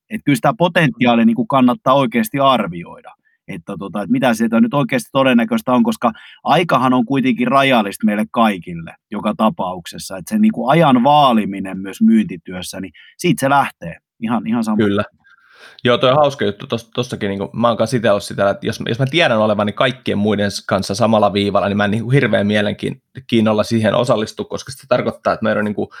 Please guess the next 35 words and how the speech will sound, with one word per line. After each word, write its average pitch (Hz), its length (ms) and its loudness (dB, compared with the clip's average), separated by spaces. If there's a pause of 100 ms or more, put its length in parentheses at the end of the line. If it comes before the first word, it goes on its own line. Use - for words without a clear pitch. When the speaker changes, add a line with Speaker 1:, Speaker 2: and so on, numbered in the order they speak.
(160)
Speaker 2:
se - 100 -2
on 123 60 4
niin 135 120 4
monta 117 200 2
muuttumattoman 110 640 0
tekijää, 117 280 -2
että 98 80 -4
mä 101 100 -4
pyrin 160 240 4
kuitenkin 104 340 0 (360)
jotenkin 143 400 0
erottautua - 540 -2
siitä - 280 -12
massasta. 104 360 -6
Speaker 1:
Juuri 110 180 0
näin. 95 340 -8 (300)
Et 92 140 -12
se 113 120 2
voisi 127 200 2
olla 143 80 4
Speaker 2:
Mutta 143 140 0
Speaker 1:
hyväkin 156 380 0
Speaker 2:
totta - 80 -8
Speaker 1:
paikka, 147 360 0
tiedätkö, 131 360 0
kun 117 160 -4
tarjouspyyntö 120 800 0
tulee, 123 380 0
niin 110 140 2 (420)
me-, 117 220 0
mehän 127 240 2
ollaan 123 280 2
niinku 120 220 0
kirjassakin 117 600 -2
otettu 110 380 -2